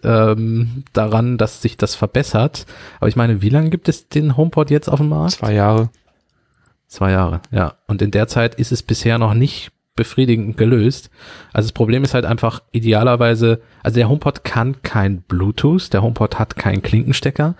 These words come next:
Speaker 1: Das heißt, man muss ihn per AirPlay mit dem Fernseher verbinden. Das heißt, man braucht einen Apple T V. Ähm, und das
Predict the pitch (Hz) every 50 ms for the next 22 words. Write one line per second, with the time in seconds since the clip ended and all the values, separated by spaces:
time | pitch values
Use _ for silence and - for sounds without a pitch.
0 | - - - - - - - - 101 - 117 110 113 - - - 110 110 107 110
1 | 113 110 113 123 139 135 - - - - 113 104 95 90 - _ - - 92 87
2 | 82 - _ - - 92 82 - - - 82 78 78 80 - _ - 98 95 -
3 | - - - 90 87 - 104 92 90 92 - - 98 - 120 139 - - 113 104
4 | 95 - - 104 104 - - 98 92 90 - 90 95 95 101 117 - - - 110
5 | 120 123 127 131 - - 107 - - - 90 87 85 80 76 - - _ - -
6 | - - - - - - - - - - - 98 95 90 87 87 85 85 85 87
7 | 90 87 87 - _ _ _ _ _ _ _ _ - 101 98 95 92 - - -
8 | _ - 92 92 104 110 - - - - - - -